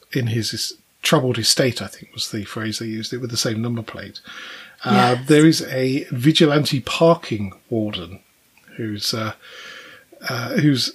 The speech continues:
Speaker 1: out sticking his own stickers on cars that are illegally parked.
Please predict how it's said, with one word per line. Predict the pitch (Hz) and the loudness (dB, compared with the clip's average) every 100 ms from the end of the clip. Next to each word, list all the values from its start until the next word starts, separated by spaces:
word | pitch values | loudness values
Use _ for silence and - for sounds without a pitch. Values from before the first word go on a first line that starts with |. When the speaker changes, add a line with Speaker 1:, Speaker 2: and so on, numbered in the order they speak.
| - | -2
Speaker 1:
out | 151 135 - - | 2 2 0 -4
sticking | - - 165 170 131 | -2 2 2 2 2
his | 123 | 2
own | 143 123 | 2 4
stickers | - - 160 117 101 | 2 2 0 0 -2
on | 104 | -6
cars | 110 131 113 107 | -4 -2 -2 -2
that | 107 | -2
are | 117 117 | -2 -2
illegally | 151 131 131 113 117 | -2 0 0 -2 -6
parked. | 107 139 113 107 - | -2 0 0 -2 -8